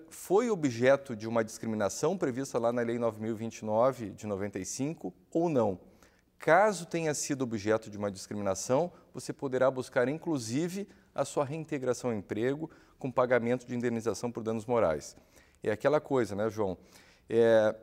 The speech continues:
a empresa que despede um trabalhador, estando ele realmente incapaz para o trabalho, no momento de,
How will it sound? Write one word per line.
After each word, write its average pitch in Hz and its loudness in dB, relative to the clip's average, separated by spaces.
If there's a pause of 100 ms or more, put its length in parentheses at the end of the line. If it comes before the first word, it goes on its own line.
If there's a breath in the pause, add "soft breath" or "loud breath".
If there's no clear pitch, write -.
(300)
a 127 2
empresa 135 0
que - -12
despede 123 0
um 117 -4
trabalhador, 107 2 (840)
estando 151 0
ele 139 2
realmente 139 0
incapaz 117 0
para - -18
o - -12
trabalho, 117 4
no 110 -2
momento 113 -2
de, 110 -6